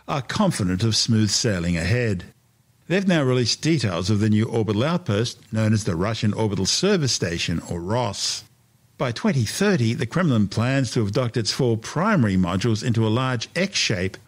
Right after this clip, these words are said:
with an additional two special purpose modules scheduled for attachment by twenty thirty-three. That'll actually give the ross a very similar design appearance to the old Mir space station.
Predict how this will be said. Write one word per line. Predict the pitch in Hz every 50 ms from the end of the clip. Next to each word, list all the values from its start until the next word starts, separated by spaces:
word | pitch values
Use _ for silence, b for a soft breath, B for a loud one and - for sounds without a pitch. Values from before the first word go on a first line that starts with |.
| _
with | - 143 123 123
an | 123 117
additional | 117 113 117 240 226 - 135 117 104
two | - - 127 123
special | 120 - - 151 123 107 - 110 92
purpose | - - 214 220 - 117 107 -
modules | 104 95 98 101 101 135 131 120
scheduled | - - 110 107 98 117 107 -
for | - 123
attachment | 123 - - - - - - - 107 113
by | 113 135 139 147
twenty | - - 120 107 120 139
thirty-three. | 127 - 113 92 82 87 85 - - - 127 131 131 120 107 92 82 - - _ _ _ _ _ _ _ _ _
That'll | - 147 - 185 165 127
actually | 120 117 - - 110 107 104
give | 98 135 202 202 151
the | 113 104
ross | 87 90 101 127 123 -
a | - 127
very | 123 139 131 120 117
similar | - - - 208 226 240 196 127
design | 101 92 87 101 98 90 90 90
appearance | 87 - - 110 110 113 120 131 127 - - - _ _
to | - - 151
the | 135 151 156
old | 151 143 123
Mir | 120 127 165 226
space | 233 - - - 123 107 98 92
station. | - - 117 104 98 95 - - 95 87 87 95